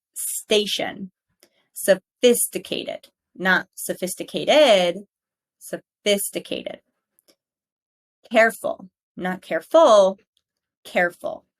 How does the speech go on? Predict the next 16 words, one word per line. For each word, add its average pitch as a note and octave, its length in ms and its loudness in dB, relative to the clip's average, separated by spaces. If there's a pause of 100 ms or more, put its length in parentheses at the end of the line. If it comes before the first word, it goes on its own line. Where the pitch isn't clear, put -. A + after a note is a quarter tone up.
(360)
The F#3+ 100 -6
same G3+ 260 -2
way G3 280 -4
that E3+ 400 -2 (380)
with F#3 320 -4
words, F3 580 0
we F#3+ 140 -2
use F3+ 140 -6
the E3+ 100 -8
same F3+ 260 -4
example D#3+ 480 -4
we D#3 80 -6
used D#3 220 -6
before, G3+ 340 0
the D#3+ 120 -4
word D#3 180 -2